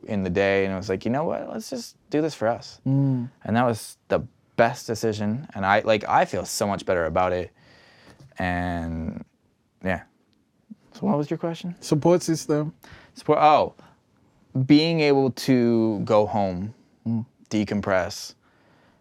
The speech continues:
Speaker 1: I mean, I have my son. I, I, I can lose all my stress just by seeing his face, seeing his smiles,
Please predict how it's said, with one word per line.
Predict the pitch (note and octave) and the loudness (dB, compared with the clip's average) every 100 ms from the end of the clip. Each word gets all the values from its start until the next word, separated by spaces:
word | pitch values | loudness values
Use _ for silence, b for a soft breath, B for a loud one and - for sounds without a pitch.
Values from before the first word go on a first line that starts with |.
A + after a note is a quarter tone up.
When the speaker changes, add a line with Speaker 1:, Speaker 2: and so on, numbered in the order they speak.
| b _ _ - | b _ _ -4
Speaker 1:
I | |
mean, | G2+ G2 F2+ - - | -2 -2 -4 -8 -8
I | G2 | -4
have | G#2+ G#2 - | -2 -2 -4
my | G#2 | -10
son. | G2+ G#2+ G2+ F2 - _ _ _ _ - - | -6 -4 -2 -4 -12 _ _ _ _ -16 0
I, | G#2 | 4
I, | A2+ A2+ B2 - | 4 4 2 2
I | G2 C3 | 0 2
can | A#2+ | 2
lose | A2 G#2+ | 0 0
all | G2+ A2+ | 2 2
my | G#2 F2+ | 2 -4
stress | - A2 F2 F2 - - _ b b b b b _ | -4 -2 -2 -4 -12 -16 _ b b b b b _
just | - A#2 - | 2 2 4
by | G#2 F2+ F2 _ _ _ _ _ _ _ _ _ _ _ | 2 2 -4 _ _ _ _ _ _ _ _ _ _ _
seeing | - - B2+ G#2+ | -8 0 0 0
his | F2 - | -4 -2
face, | A2 F#2+ E2+ | 0 0 -4
seeing | - A2+ G#2 | -6 -4 -4
his | F2+ | -6
smiles, | - G#2 F#2+ E2+ - | -4 -2 -2 -4 -10